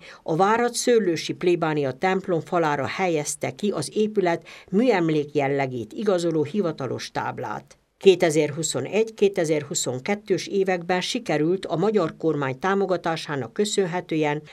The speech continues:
befejezni a templom felújítási munkálatokat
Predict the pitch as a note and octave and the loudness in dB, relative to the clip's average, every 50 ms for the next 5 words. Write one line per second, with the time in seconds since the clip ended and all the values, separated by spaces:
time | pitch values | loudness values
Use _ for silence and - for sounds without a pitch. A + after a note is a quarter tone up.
0 | - - - - D#3+ G#3 A3 G#3+ A#3+ A3+ G#3+ G#3+ G#3+ G#3 A3 G#3+ A3 A3 - - | -20 -18 -6 0 2 2 2 4 2 2 2 2 2 0 0 2 0 0 0 -2
1 | F#3 - A#3 A3 G#3+ G3 - E3+ D#3+ D3 - - E3 D3+ D3+ C#3+ C#3 C3+ C#3 - | -2 0 0 2 2 0 0 -2 -2 -2 -2 -2 -2 -2 -2 -2 -4 -6 -4 -4
2 | C3+ C3 C3 - C#3+ D3 D3+ D#3 D#3 - E3+ E3+ F3+ F3+ F3+ G3+ G3 - A3 A3 | -4 -4 -4 -4 -4 -2 -2 -2 0 0 0 0 0 0 0 0 0 2 2 2
3 | A3+ A3 - | 2 0 -4